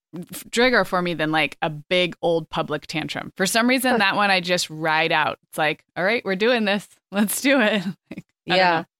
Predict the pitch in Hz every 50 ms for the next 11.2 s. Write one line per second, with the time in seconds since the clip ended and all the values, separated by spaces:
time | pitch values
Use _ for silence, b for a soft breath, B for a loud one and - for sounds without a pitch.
0 | _ _ _ _ _ - 175 196 - 117 - 185 190 220 240 214 170 - - 214
1 | 196 208 240 240 202 208 - - 208 214 208 208 185 185 180 185 208 208 233 190
2 | 185 180 240 277 151 - - - - 233 220 190 175 214 226 - - 233 226 208
3 | 240 - 277 262 240 226 170 - - - - 190 202 202 - - 233 220 214 185
4 | 208 208 240 - - 269 233 214 196 180 170 165 180 - - 233 233 233 - -
5 | 214 185 160 - 76 - 196 196 180 - _ _ - 196 185 185 190 180 - -
6 | - 170 - - - - - 190 - - - 127 - - - 156 147 143 - _
7 | _ _ _ _ _ _ _ _ _ _ _ _ _ - 190 220 294 415 427 359
8 | - - 190 185 170 170 185 175 - 185 160 160 165 165 165 - - 185 262 -
9 | 233 185 185 - - - - 170 226 277 247 196 170 165 156 - - 185 180 180
10 | 190 208 233 247 202 170 160 - 165 156 160 - - 156 - - 165 - - 165
11 | 156 151 156 160